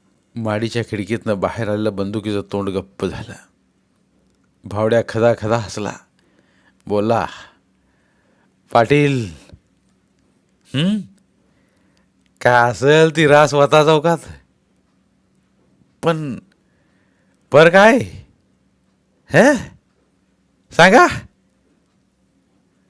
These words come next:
हैबतीला आत सोडा. त्याला मोकळा करा." "कयाला?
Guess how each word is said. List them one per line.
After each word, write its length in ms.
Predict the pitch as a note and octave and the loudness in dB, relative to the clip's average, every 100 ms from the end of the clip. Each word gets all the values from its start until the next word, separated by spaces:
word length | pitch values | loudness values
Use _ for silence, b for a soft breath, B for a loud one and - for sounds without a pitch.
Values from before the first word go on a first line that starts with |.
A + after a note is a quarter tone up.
| _ _ _ _ _ | _ _ _ _ _
हैबतीला 580 | - C3+ C#3 E3+ D#3 C3+ | -4 -2 0 -2 0 0
आत 60 | B2 | 0
सोडा. 300 | - F#2+ - - _ _ _ _ _ _ _ _ _ _ _ _ | -4 -10 -10 -14 _ _ _ _ _ _ _ _ _ _ _ _
त्याला 220 | D3+ E3 F#3 | 2 4 2
मोकळा 320 | E3+ D3 C3 | -2 -2 -4
करा." 180 | A#2 - - _ _ _ _ _ _ _ _ | -4 -10 -16 _ _ _ _ _ _ _ _
"कयाला? 380 | B2 D3 E3+ | 2 4 2